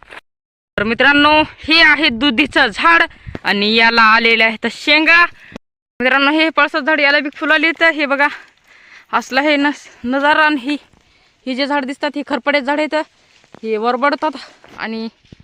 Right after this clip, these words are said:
रगतच काढतात डायरेक्ट. हे बघा, हे, हे पळसाची फुलं आणि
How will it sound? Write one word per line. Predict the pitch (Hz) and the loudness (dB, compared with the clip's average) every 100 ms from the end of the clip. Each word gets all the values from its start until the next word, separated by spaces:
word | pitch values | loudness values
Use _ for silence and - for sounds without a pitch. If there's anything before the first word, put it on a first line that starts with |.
| _ _ - | _ _ -6
रगतच | 233 240 311 330 | -4 -2 -4 -6
काढतात | - 254 208 | -6 -6 -6
डायरेक्ट. | 185 175 180 - - - _ - - - - _ _ - _ - - - | -8 -10 -14 -20 -20 -20 _ -14 -12 -14 -14 _ _ -20 _ -14 -14 -14
हे | |
बघा, | 190 175 175 - - _ - | -14 -12 -14 -16 -20 _ -6
हे, | 233 - - - - - _ _ _ _ - | -6 -6 -8 -10 -14 -20 _ _ _ _ -6
हे | 247 | -6
पळसाची | 254 - 247 262 233 | -4 -4 -4 -4 -8
फुलं | - 262 285 - - - - - - - | -4 -4 -4 -6 -10 -10 -10 -16 -20 -12
आणि | 196 | -6